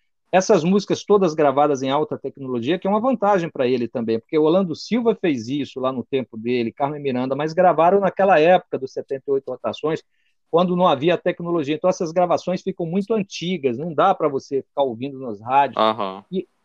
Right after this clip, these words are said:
Speaker 1: inclusive, a forma deles cantarem também ficou antiga, né? Porque é o do, do, do canto, da influência da ópera. O Roberto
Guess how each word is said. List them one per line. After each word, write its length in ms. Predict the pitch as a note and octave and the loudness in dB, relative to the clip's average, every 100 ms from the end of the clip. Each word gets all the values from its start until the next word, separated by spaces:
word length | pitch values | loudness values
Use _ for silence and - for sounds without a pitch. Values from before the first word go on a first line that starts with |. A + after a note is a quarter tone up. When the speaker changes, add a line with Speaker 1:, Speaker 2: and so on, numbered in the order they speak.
| _ E3+ | _ 0
Speaker 1:
inclusive, 500 | A#3+ B3+ F3+ C4+ C4+ | 2 4 2 4 2
a 80 | |
forma 340 | - A3 A#3+ G3+ | 2 2 2 2
deles 240 | E3 D3 | -2 -6
cantarem 400 | - C#3+ E3 G3+ G3 | -6 -2 0 -2 -2
também 280 | F#3 A#3 | -2 -2
ficou 220 | D4 - E3 | -4 -8 -6
antiga, 500 | B2+ - A#2 G#2 A2+ | -6 -8 -8 -4 -4
né? 140 | D#3+ | -6
Porque 200 | - C3+ | -6 -4
é 100 | D3+ | -4
o 80 | F3+ | -4
do, 180 | D3 C3+ | -6 -8
do, 200 | C3+ B2+ | -10 -10
do 160 | A#2+ _ | -12 _
canto, 380 | D#3 F3 - C3 | -2 0 -2 -2
da 100 | C3+ | -2
influência 460 | - C3+ C#3 C3+ | 0 -2 -2 -2
da 140 | B2 A#2 | 2 4
ópera. 320 | D3+ D#3 C#3 | 4 4 2
O 20 | |
Roberto 420 | E3+ E3+ A3 G#3 | 2 4 2 0